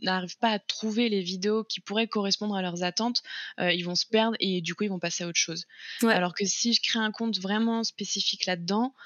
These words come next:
Speaker 1: euh, ce serait, je pense, plus intéressant. Après, pour le moment, je pense que j'en ai pas, euh,
Speaker 2: T'en as pas besoin.
Speaker 1: besoin. Non. Mais, euh, après, pourquoi pas ? Ça prend un petit peu de temps et puis faire les choses bien. Et, euh, voilà, parce que c'est du travail en plus.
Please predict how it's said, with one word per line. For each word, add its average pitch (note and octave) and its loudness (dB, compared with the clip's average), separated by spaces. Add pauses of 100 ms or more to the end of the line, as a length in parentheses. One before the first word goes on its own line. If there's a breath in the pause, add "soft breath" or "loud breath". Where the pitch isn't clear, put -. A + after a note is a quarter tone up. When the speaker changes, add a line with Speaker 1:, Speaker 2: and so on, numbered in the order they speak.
(320 loud breath)
Speaker 1:
euh, F#3 2
ce F3+ -2
serait, G#3 0
je - 2
pense, A3 -2
plus A3+ -2
intéressant. G3 -2 (480)
Après, G#3+ 4
pour G#3+ -4
le F#3 -2
moment, F#3+ -2
je - -4 (100)
pense G3 -4
que - -6
j'en E3 -4
ai D#3+ -4
pas, F#3+ 0
euh, E3+ -8 (240)
Speaker 2:
T'en G#3+ 8
as G3+ 8
pas G#3 8
besoin. G3 4
Speaker 1:
besoin. - -4
Non. F#3+ 2 (420 loud breath)
Mais, F#3 2
euh, F3 0
après, G#3 0
pourquoi G#3 -4
pas ? C#4 2
Ça - -6
prend F3 -8
un E3+ -6
petit E3 0
peu F3+ -4
de - -6
temps A#3 2
et F#3 0
puis - 0
faire - -2
les F3 -4
choses E3 -4
bien. G#3+ 2
Et, E3 -4
euh, D#3+ -8
voilà, F#3+ -4
parce G#3+ 2
que F#3+ -4
c'est F3+ -4
du F3 -4
travail F3+ 0
en D#3+ -8
plus. - 2